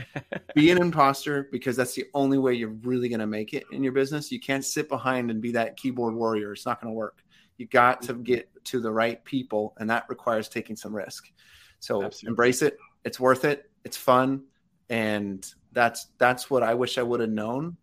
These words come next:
Speaker 2: in my first year of business. I was, I was
Speaker 1: Exactly.
Speaker 2: using that as an excuse, and then I didn't reach out to people, and I was a keyboard warrior, and I,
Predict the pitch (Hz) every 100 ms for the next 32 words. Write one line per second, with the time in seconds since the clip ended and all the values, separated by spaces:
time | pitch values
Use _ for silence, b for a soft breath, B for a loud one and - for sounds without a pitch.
0 | - 117 107 - 123 - 127 120 123 143
1 | 147 131 113 104 - - _ _ 117 113
2 | 110 104 117 107 104 - 98 _ _ 131
3 | 127 127 131 123 117 113 110 - 120 127
4 | 151 127 113 110 113 113 117 120 113 120
5 | 120 - - 123 123 120 117 113 110 107
6 | 135 127 127 123 120 120 120 120 117 110